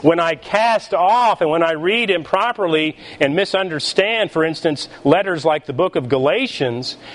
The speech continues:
I may be inclined to think that the moral law of God is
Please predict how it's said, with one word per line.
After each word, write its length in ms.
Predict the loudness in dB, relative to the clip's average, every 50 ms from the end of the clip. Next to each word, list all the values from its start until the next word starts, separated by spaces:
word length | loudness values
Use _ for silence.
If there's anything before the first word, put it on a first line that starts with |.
| -2 0
I 100 | 0 2
may 280 | 2 0 -2 -2 -2
be 200 | -2 -2 0 0
inclined 600 | 0 -2 -2 -2 0 0 2 2 2 0 -2 -4 -6 -12 -18 -20 0 4
to 140 | 4 4 4
think 360 | 2 0 0 0 -2 -2 0
that 380 | 0 0 2 0 -2 -4 -6 -12 -20 -4 0
the 100 | 2 2
moral 880 | 2 2 2 2 4 6 6 6 6 6 4 4 4 2 2 0 0 0
law 500 | 2 2 2 4 2 2 2 2 0 0
of 140 | 0 0 0
God 460 | 2 2 2 2 2 0 -2 -2 -2
is 340 | 0 2 2 2 0 -2 -4